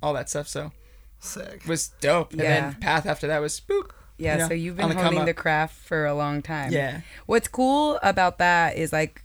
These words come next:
Speaker 3: sometimes you talk to runners who have been, like, in it since they were, like,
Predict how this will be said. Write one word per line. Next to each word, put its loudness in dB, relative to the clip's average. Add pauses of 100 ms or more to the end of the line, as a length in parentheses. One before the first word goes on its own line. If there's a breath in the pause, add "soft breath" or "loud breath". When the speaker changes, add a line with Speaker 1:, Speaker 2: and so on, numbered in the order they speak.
Speaker 3:
sometimes -2
you -4
talk 0
to -8 (140)
runners 0
who -4
have -2
been, -2 (400)
like, -4 (100)
in 0
it 0 (160)
since -2
they -2
were, -4
like, -6